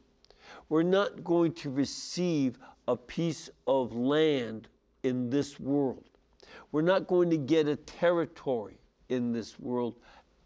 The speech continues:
on the basis of the new covenant that Jesus brought us. Instead, we have an eternal inheritance.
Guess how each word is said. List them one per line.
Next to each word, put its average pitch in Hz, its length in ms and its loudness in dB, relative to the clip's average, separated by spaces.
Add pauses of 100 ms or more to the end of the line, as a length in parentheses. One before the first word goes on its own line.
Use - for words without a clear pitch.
(200)
on 139 200 0
the 135 80 0
basis 156 640 0 (120)
of 131 240 0
the 127 80 0
new 123 220 -2
covenant 127 640 -2
that 120 180 -2
Jesus 117 460 -4
brought - 380 -8
us. - 240 -20 (680)
Instead, 165 640 2 (260)
we 156 140 0
have 147 360 2 (120)
an 147 160 0
eternal 180 760 0
inheritance. 147 580 0